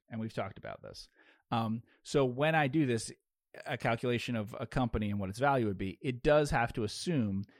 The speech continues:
that you could find a return that's the same as what you already own at any point in time. Of course, this is very unrealistic,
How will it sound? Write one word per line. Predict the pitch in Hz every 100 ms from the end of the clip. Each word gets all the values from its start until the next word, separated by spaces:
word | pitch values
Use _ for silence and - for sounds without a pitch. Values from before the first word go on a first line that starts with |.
| - _
that | 135 131
you | 120
could | 131
find | - 139 131 135 139
a | - 120
return | 113 113 - 123 104 95 113 _ _ _ _
that's | 123 -
the | 120
same | - - 151 123 107 110
as | - 113
what | 117 113
you | 123 110 101
already | - 113 110 98
own | 156 131 107 92 101 - _ _ -
at | 143
any | 139 123
point | 117 110
in | 98
time. | 107 - - -
Of | 131
course, | - 165 131 120 - - -
this | 123 117
is | 123
very | 117 113 110 107
unrealistic, | 87 95 87 85 78 101 - 82 - -